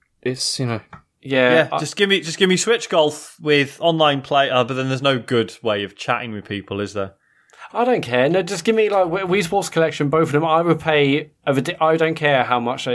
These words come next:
Speaker 2: you know, they would charge for that. And people say, "Well,
Speaker 3: Mm-hmm.
Speaker 2: well, they're gonna charge sixty quid for another re-release." I don't care. If Wii Sports, get it on Switch.
Speaker 3: Yeah.
Speaker 2: I will pay any sort of money for that.
Speaker 3: Yeah.
Speaker 2: Oh,
Speaker 3: Wii Fit,
Speaker 2: brilliant.
Speaker 3: just use the Switch itself as the balance board.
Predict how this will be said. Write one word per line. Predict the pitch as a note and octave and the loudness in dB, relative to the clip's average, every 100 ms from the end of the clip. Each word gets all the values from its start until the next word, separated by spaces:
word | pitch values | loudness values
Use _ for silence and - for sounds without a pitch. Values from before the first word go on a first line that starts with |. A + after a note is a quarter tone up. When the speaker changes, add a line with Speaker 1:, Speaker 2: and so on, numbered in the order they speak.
| C3+ | -4
Speaker 2:
you | C3 | -2
know, | A#2+ A#2 | 0 0
they | C#3 B2 | 0 -2
would | A#2 | 0
charge | A#2+ A#2 | 0 0
for | - | 0
that. | A#2+ | -4
And | C3 | 0
people | D#3 D3 | 0 0
say, | D3+ D#3 | 2 2
"Well, | C#3+ | 2
Speaker 3:
Mm-hmm. | C#3 - - G#2 | 0 -8 -10 -2
Speaker 2:
well, | E3 C#3+ | 2 2
they're | C#3+ | 2
gonna | D#3 | 0
charge | D3+ D#3 D3 | 2 0 0
sixty | F#3 E3 E3 | -4 -4 -2
quid | D#3+ F3+ | 0 -2
for | - | 0
another | C#3 C#3+ C3+ | 0 0 0
re-release." | C#3 D#3+ C3+ A2+ A2+ | 0 0 2 0 0
I | C#3 C#3+ | 0 0
don't | C#3+ | 0
care. | A#2+ C3 A2 | -2 -2 0
If | G2+ - | -4 -6
Wii | C3 D3 | -2 0
Sports, | D#3 C#3 A2 - - | 0 0 0 -2 -2
get | C3+ | -2
it | C3 | 0
on | C#3 B2 | 0 -2
Switch. | A#2+ C3 - | -2 -2 -2
Speaker 3:
Yeah. | A#2+ | 0
Speaker 2:
I | |
will | A#2+ | -2
pay | A#2+ A#2 A#2 | 0 0 2
any | A#2 | 0
sort | A2+ A#2+ | -4 -6
of | G#2+ | -6
money | G#2+ G#2 | -8 -10
for | G#2+ | -8
that. | G2+ A2+ - | -8 -8 -8
Speaker 3:
Yeah. | A2 G#2+ - - _ _ _ _ - | -4 -4 -6 -20 _ _ _ _ -2
Speaker 2:
Oh, | |
Speaker 3:
Wii | C#3+ D3 | 0 0
Fit, | |
Speaker 2:
brilliant. | - E3 G2+ | 2 2 0
Speaker 3:
just | - | -2
use | D#3 D#3 | 0 2
the | D#3 | 0
Switch | - D3+ - D#3 | 0 -2 -2 -6
itself | - D3+ D#3 D#3+ | -2 0 0 -2
as | D3+ | -8
the | C3 | -2
balance | C#3+ D3+ D#3 - | 0 2 0 -4
board. | D#3+ F3+ | 2 4